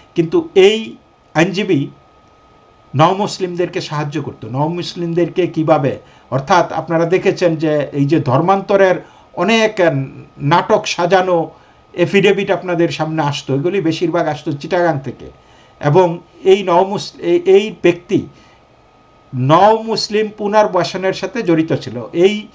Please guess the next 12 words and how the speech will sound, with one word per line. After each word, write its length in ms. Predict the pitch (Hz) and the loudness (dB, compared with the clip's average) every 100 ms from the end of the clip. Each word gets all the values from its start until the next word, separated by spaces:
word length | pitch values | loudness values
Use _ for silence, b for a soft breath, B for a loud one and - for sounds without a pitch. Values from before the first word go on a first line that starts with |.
| b b b 135 | b b b 0
ব্যক্তি 420 | 190 - 208 156 | 0 0 -4 -4
ধর্মান্তরের 880 | 120 143 180 214 220 - 214 214 208 - - b b b | 0 0 2 2 0 0 2 4 2 0 -16 b b b
চক্রের 580 | - 214 - 226 220 196 - - | -2 -2 0 0 2 0 -6 -8
একজন 440 | 143 139 175 160 - _ | -4 2 2 2 -12 _
সবচাইতে 680 | - 196 - 202 180 175 135 - _ _ _ - | -8 -6 -2 0 2 2 0 -4 _ _ _ -8
বড় 260 | 120 170 196 | 2 4 4
নেতা, 300 | 170 139 - - _ _ _ _ _ _ | 2 -4 -8 -18 _ _ _ _ _ _
ঠিক 180 | - 160 | -4 0
আছে? 300 | - - 143 - b b _ | 0 -2 -6 -8 b b _
তার 180 | 156 165 | 2 2
ইতিহাস, 580 | 196 254 196 190 226 - - | 0 -2 0 2 2 -4 -14
সে 260 | - 170 | -8 -8